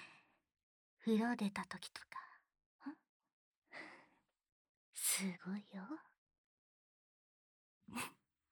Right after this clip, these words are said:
まあ、いや、気づくし。見てるし。<laughs> 下着とか。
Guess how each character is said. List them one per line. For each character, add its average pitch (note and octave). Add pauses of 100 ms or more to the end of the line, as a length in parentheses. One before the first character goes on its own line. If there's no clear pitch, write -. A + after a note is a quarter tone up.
(440)
ま G3+
あ、 -
い F3+
や、 F#3 (160)
気 -
づ B3
く -
し。 - (1000)
見 B3
て G3+
る G3
し。 D4 (960)
<laughs> - (640)
下 -
着 F#3+
と F#3 (100)
か。 -